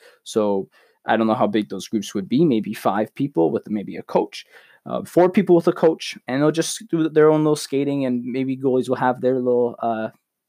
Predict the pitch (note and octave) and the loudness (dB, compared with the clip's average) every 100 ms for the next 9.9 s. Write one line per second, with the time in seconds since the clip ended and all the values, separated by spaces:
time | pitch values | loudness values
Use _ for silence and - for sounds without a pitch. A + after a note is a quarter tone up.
0 | _ _ A#2 A2 B2+ C3 C#3 C#3 B2+ C3 | _ _ -8 -4 -4 0 2 2 2 0
1 | C3 B2 B2 - - A#2+ A#2 - _ - | 2 2 0 -6 -2 0 0 -6 _ -16
2 | - - - C3 C3 A#2+ B2 B2+ B2+ B2+ | -14 -8 0 0 0 0 4 4 4 2
3 | A#2+ A2+ - - - _ B2 B2 A#2+ B2+ | 0 -2 -4 -16 -20 _ -4 -2 -4 -2
4 | A#2 A#2 A#2 A#2 A#2 A2 - G#2 G2+ G#2 | 0 2 2 2 2 0 -4 -6 -6 -8
5 | - _ G#2+ - C3+ A#2+ B2 - - _ | -10 _ -12 -6 2 4 2 -2 -20 _
6 | _ - C#3 A#2 A2 A#2 G#2+ - - _ | _ -6 -2 0 0 0 -2 -6 -20 _
7 | - D3+ - C3 A2+ - A#2 A#2 - B2 | 0 0 2 0 0 -2 -4 -4 -2 0
8 | G#2+ F#2+ - _ _ _ A#2+ A2 A2+ A#2 | 0 -4 -12 _ _ _ -2 -2 -2 -2
9 | G#2+ G#2 A2+ G#2+ G2 - A#2+ A2+ | -2 0 -2 -2 -6 0 0 0